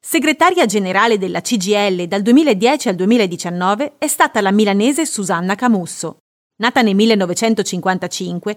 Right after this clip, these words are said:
inizia a occuparsi di sindacato all'età di vent'anni, quando ancora è studentessa universitaria. Frequenta il corso di laurea di lettere antiche e intanto coordina le attività sindacali sul diritto allo studio,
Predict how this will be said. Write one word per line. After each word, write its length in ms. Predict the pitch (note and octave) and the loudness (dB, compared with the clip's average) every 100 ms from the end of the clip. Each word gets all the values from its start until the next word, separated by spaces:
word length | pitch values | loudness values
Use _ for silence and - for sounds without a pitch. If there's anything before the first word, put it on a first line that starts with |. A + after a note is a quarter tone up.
| - | -8
inizia 380 | C4 F4+ E4+ A3 | 0 2 2 0
a 20 | |
occuparsi 500 | F#3+ A3+ C4+ D#4 D4 | -4 -2 0 0 0
di 100 | G3+ | -4
sindacato 680 | G3+ A3 G3+ F#3+ B3 D#4 F4 | -2 0 0 0 -2 0 -2
all'età 380 | - A3+ F#3+ G#3 | 0 0 0 0
di 160 | G#3 G#3+ | -2 -2
vent'anni, 720 | F#3+ G3 G3 E3 D#3+ E3 E3+ _ | -2 -2 0 -2 -4 -8 -12 _
quando 260 | G#3 G3+ | -2 2
ancora 380 | B3 B3 F#3 F#3 | 2 2 0 0
è 40 | |
studentessa 640 | A#3 - B3 C#4+ G3 - G#3+ | -2 -2 0 0 -2 -2 0
universitaria. 920 | G#3+ G3 F#3+ F#3+ F3 D3 D#3+ E3 - _ _ _ _ | 2 0 -2 -6 -6 -6 -6 -10 -12 _ _ _ _
Frequenta 460 | - D#4+ D4 G3+ G#3 | -4 0 2 0 0
il 80 | G#3 | 0
corso 300 | C#4+ D4+ C4+ | 0 0 0
di 100 | G#3+ | 2
laurea 360 | A#3+ C4 B3+ | 2 4 2
di 120 | G3+ G3 | 0 0
lettere 360 | A#3 A#3 G3+ | 0 0 -2
antiche 760 | F#3 F#3+ F3+ E3+ F3+ F3+ _ _ | -2 -4 -8 -8 -8 -8 _ _
e 100 | C4 | 2
intanto 580 | C4 C4 D4+ E4+ F4+ - | 4 4 2 2 0 0
coordina 460 | D#4 D#4+ A#3+ G#3+ | 2 2 2 0
le 80 | G3+ | 0
attività 420 | G3 A3 G#3+ C#4 | -2 -4 -2 -2
sindacali 600 | C4 G3+ A3 A#3+ F#3+ G3 | -2 -2 -2 0 0 0
sul 200 | A#3+ D#4 | -4 -2
diritto 320 | C#4 C4 - G#3 | 0 0 0 -2
allo 140 | G3 | -2
studio, 520 | - - E3 D#3+ E3 | -6 -10 -12 -10 -12